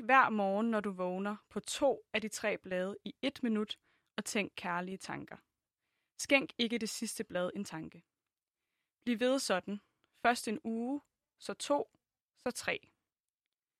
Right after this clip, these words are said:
Stil dig foran en plante. Træk vejret stille og roligt. Hold nu dine fingre spredt og helt tæt på den, uden at røre.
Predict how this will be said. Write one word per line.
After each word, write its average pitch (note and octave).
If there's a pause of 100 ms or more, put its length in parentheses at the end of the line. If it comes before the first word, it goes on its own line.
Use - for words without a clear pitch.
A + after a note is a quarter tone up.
(420)
Stil C#4+
dig C4
foran G3
en G#3
plante. E3 (760)
Træk A#3
vejret G3 (100)
stille A3
og G#3
roligt. E3+ (1200)
Hold B3+
nu B3
dine A#3+
fingre A3
spredt - (160)
og G3+
helt -
tæt G#3+
på F#3+
den, F#3+ (220)
uden A3
at G#3
røre. D#3+